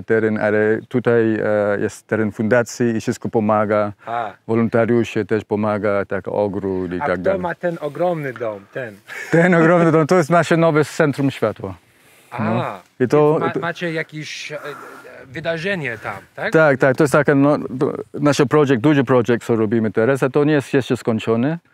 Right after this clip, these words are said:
Speaker 2: No, piękne grządki ma-, mamy tutaj, tak?
Speaker 1: No, to jest nasz ogród.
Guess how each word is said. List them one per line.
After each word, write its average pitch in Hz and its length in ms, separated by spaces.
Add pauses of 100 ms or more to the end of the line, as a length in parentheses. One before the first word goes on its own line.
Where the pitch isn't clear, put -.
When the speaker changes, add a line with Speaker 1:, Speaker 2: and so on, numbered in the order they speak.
(160)
Speaker 2:
No, 160 180
piękne 196 440
grządki 165 560
ma-, 98 160 (140)
mamy 104 260
tutaj, 92 460
tak? 147 120
Speaker 1:
No, 165 180
to 160 200
jest 151 220
nasz 143 200
ogród. 143 400